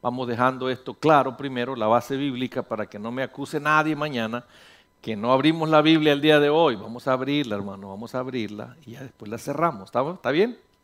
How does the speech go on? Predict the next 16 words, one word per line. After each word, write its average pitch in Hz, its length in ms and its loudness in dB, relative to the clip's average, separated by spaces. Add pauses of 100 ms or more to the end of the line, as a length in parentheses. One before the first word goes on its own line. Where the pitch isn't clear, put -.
(460)
¿No 123 140 -10
se 147 100 -2
me 151 60 -2
enoja? 170 420 0 (1300)
Ok, 113 300 -18
gracias, 127 320 0
Vicente, 98 400 -14 (2000)
por 107 100 -10
darme 117 260 -2
permiso. 98 560 -8 (240)
¿Encontró 147 440 2
dos, 170 360 4
dos 156 200 2
nueve 156 280 4
de 127 120 2
Génesis? 113 580 -10